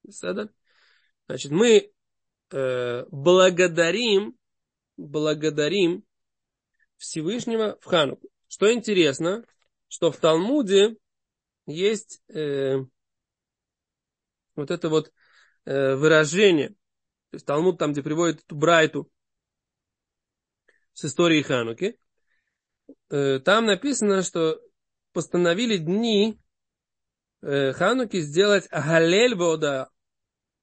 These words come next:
прославление и благодарности. Это, это дни прославления и благодарности.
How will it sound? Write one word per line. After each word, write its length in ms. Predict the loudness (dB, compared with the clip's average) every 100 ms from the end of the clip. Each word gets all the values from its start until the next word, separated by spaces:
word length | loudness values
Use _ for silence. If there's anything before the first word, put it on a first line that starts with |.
| _ _ _ _
прославление 840 | -2 0 2 2 4 2 0 -2
и 40 | -2
благодарности. 840 | 0 2 2 2 0 -2 -14 -20 -12
Это, 240 | -12 -12
это 460 | -18 -12 -10 -6 -6
дни 340 | -4 -4 -4
прославления 800 | -4 -6 -4 -2 -2 0 0 0
и 60 | -2
благодарности. 760 | -4 -4 -4 -4 -8 -16 _